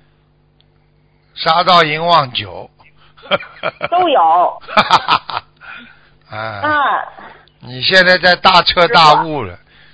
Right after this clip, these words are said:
Speaker 2: 父。
Speaker 1: 嗯。
Speaker 2: 师父，我什么时候能开悟啊？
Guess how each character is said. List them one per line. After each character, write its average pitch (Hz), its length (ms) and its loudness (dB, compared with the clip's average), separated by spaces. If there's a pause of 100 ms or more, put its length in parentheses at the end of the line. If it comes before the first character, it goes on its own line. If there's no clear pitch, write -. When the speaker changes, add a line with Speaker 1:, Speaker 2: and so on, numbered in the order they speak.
(280)
Speaker 2:
父。 101 40 -18
Speaker 1:
嗯。 101 220 -16 (680)
Speaker 2:
师 302 260 -4
父， 294 100 -4
我 233 580 0
什 269 80 -4
么 311 140 -2
时 294 80 -2
候 269 80 -2
能 277 180 -2
开 277 300 -4
悟 277 260 0
啊？ 170 340 -2